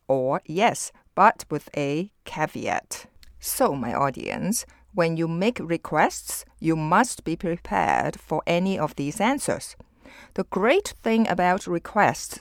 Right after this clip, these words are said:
is that they can lead to negotiation or compromise. If a person's answer is no, consider making an alternative proposal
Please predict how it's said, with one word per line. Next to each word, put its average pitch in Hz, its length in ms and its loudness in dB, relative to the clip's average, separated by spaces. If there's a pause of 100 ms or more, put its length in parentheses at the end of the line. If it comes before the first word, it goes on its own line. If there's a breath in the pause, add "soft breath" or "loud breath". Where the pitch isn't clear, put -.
(120)
is 170 240 2
that 165 400 2
they 156 160 0
can 151 400 -4
lead 180 540 0
to 151 160 -4
negotiation 139 1200 -4 (260)
or - 380 -2 (120)
compromise. - 720 -2 (600 loud breath)
If - 160 2
a 233 60 2
person's 339 540 0
answer 190 420 2
is - 220 -4
no, 143 460 -2 (500 soft breath)
consider 151 840 4
making 196 440 0
an 165 140 0
alternative 226 880 0
proposal 180 800 0